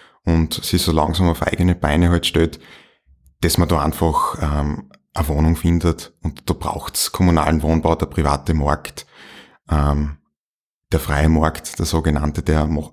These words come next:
regelt das einfach nicht. Das sieht man. Deswegen wäre das sicher was, was ich mir wünschen tät. Einfach auch für,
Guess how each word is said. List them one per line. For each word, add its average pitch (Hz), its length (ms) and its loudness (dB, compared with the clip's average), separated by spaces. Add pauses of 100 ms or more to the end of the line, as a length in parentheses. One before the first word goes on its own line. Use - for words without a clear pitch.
regelt 78 300 -2
das 80 140 -4
einfach - 280 -4
nicht. 80 320 -4 (320)
Das 82 140 -2
sieht - 280 -6
man. 85 140 2 (340)
Deswegen 90 240 4
wäre 85 120 4
das 78 220 0
sicher - 300 0
was, - 200 -2
was 78 100 -4
ich - 60 -2
mir 78 140 2
wünschen 76 300 -2
tät. - 300 -4 (380)
Einfach 78 300 -4
auch 76 120 2
für, 78 340 -4